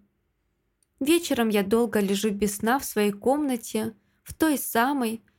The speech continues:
в которой жила до того, как попала в детдом. В квартире не осталось ничего из прошлой обстановки. Здесь делался ремонт для того, чтобы её можно было сдавать.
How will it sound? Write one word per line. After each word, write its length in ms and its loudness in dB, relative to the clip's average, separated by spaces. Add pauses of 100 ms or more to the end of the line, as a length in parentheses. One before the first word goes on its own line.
(120)
в 120 -14
которой 440 2
жила 280 0
до 140 -6
того, 540 0 (340)
как 220 0
попала 440 2
в 80 -2
детдом. 640 0 (680)
В 100 -20
квартире 560 0
не 160 2
осталось 560 0
ничего 480 0
из 140 -2
прошлой 420 -2
обстановки. 1000 -2 (680)
Здесь 440 0
делался 580 2
ремонт 500 0
для 100 2
того, 560 0 (300)
чтобы 340 0
её 180 2
можно 380 0
было 280 2
сдавать. 680 0